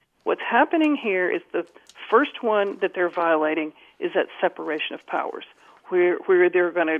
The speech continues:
or maybe I say the first one, but, you know, that is, that is a key one. Once they grab all the powers, they close the doors, and then, yeah, they still have to deal with the pesky press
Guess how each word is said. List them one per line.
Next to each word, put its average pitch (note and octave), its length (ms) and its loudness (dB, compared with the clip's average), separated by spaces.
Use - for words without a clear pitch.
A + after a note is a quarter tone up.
or F3+ 140 -2
maybe F3 280 0
I A#2+ 60 0
say C#3+ 100 2
the C3+ 220 -8
first - 260 -2
one, E3 160 -4
but, - 160 -2
you F3 200 -4
know, E3 180 -2
that E3+ 240 6
is, F3+ 120 -6
that E3+ 180 6
is E3+ 140 -2
a E3+ 160 2
key A3 300 -4
one. F3 300 -10
Once F#3+ 340 -2
they F#3+ 220 2
grab F3+ 460 2
all F#3+ 120 4
the F3+ 100 -4
powers, E3 500 -2
they F3 140 2
close F3+ 460 0
the G3+ 60 2
doors, E3+ 420 -2
and G3+ 440 0
then, F#3+ 160 2
yeah, F#3 240 4
they E3 220 -2
still F3 140 0
have E3+ 200 4
to E3+ 80 -6
deal F3 240 0
with D#3+ 140 -2
the D#3 60 -10
pesky - 480 -4
press F3+ 420 -2